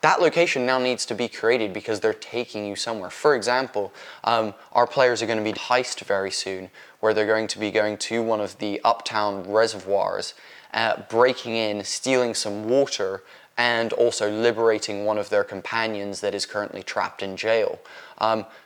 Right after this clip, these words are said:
that's all gonna happen at once 'cause the, uh, the guards have cells up on the uptown reservoir. Um, so that is gonna be something that I haven't created. I haven't made the uptown reservoir yet. I know it's on the city, I know it's there,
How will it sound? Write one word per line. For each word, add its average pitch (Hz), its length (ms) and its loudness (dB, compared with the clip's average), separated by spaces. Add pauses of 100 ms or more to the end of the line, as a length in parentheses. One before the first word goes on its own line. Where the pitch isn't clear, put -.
(100)
that's 117 180 4
all 120 180 4
gonna 113 180 2
happen 107 340 -2
at 104 100 -4
once 110 320 2
'cause 101 180 -6
the, 104 260 0
uh, 101 100 6
the 98 220 -2
guards 104 420 4
have 101 280 0
cells 98 520 0
up - 280 -2
on 98 200 -4
the 98 100 -4
uptown 92 460 -8
reservoir. 95 580 -4 (380)
Um, 113 300 4 (420)
so 135 380 6 (1300)
that 165 280 4
is 127 120 0
gonna 135 160 2
be 120 80 -2
something 147 360 0
that 117 120 4
I 139 120 6
haven't 151 240 2
created. 156 280 4
I - 100 8
haven't 196 220 4
made 208 220 4
the 117 120 4
uptown 104 340 2
reservoir 98 400 2
yet. 95 180 0
I 107 80 4
know 139 220 4
it's - 160 2
on 139 220 4
the 113 80 4
city, 143 360 4
I 113 60 0
know 113 180 4
it's 98 180 -2
there, 131 400 0